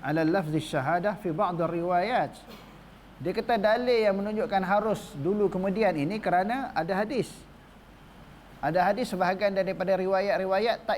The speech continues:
ikut susunan sebagaimana yang biasa. Maka dalam susunan hadis tentang tasyahud pun dia ada dulu kemudian.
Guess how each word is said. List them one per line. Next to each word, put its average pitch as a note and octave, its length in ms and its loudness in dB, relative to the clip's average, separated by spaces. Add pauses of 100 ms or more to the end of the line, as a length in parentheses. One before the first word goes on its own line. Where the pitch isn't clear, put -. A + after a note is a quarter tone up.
ikut F3+ 240 -6
susunan G#3 480 -4
sebagaimana F#3 720 -2 (720)
yang E3 320 0
biasa. C#3+ 480 -2 (560)
Maka B2+ 240 -2
dalam G#3 240 2
susunan G3+ 480 -2
hadis F3+ 380 -2 (260)
tentang E3+ 320 -2
tasyahud F3 480 -2
pun G#3+ 160 0
dia F3 220 4
ada G3+ 160 -2
dulu F#3+ 180 2
kemudian. D3 480 2